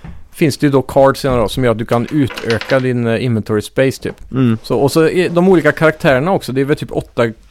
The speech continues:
Speaker 1: olika gubbar man kan välja att spela som.
Speaker 2: Mm.
Speaker 1: Och alla de har ju också någon base stat typ, med att vissa kan bära en extra health item.
Speaker 2: Just
Speaker 1: Vissa
Speaker 2: det.
Speaker 1: kan bära en extra toolbox typ.
Speaker 2: Ja.
Speaker 1: Och så vidare, en extra handgranat och så där.
Speaker 2: Mm.
Speaker 1: Så det är, ja, bra variation.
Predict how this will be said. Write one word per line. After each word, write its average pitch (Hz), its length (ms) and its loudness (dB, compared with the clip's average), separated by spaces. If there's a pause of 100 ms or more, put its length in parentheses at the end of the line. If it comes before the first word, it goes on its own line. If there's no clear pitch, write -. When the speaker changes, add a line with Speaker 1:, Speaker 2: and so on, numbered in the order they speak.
Speaker 1:
olika 120 300 -2
gubbar 117 300 -2
man 135 140 -2
kan 127 160 -4
välja 120 160 0
att 104 60 -4
spela 113 200 -4
som. - 180 -6 (120)
Speaker 2:
Mm. 139 260 0 (140)
Speaker 1:
Och 156 140 2
alla 151 160 4
de 147 180 2
har 135 140 4
ju 127 60 2
också 123 200 -4
någon 123 160 -2
base 117 200 2
stat - 360 -2
typ, - 180 -4
med 107 120 -2
att - 120 -8
vissa 131 300 -2
kan 127 160 -2
bära 113 380 4
en 135 360 0
extra - 360 -8
health 107 420 -4
item. 123 280 -6 (640)
Speaker 2:
Just - 80 -20
Speaker 1:
Vissa 131 200 -2
Speaker 2:
det. - 60 -4
Speaker 1:
kan 127 120 2
bära 127 220 4
en 131 320 -2
extra 113 560 -2
toolbox 110 480 -4
typ. - 160 -4 (120)
Speaker 2:
Ja. 113 240 -2 (220)
Speaker 1:
Och 117 100 -6
så - 80 -6
vidare, 101 240 -2
en 120 160 -4
extra 110 220 -6
handgranat 98 380 -6
och - 80 -18
så - 80 -14
där. - 80 -14 (260)
Speaker 2:
Mm. 117 220 0 (380)
Speaker 1:
Så - 120 -10
det 127 100 0
är, 127 320 0 (140)
ja, 131 220 -4 (280)
bra 160 240 2
variation. 156 420 2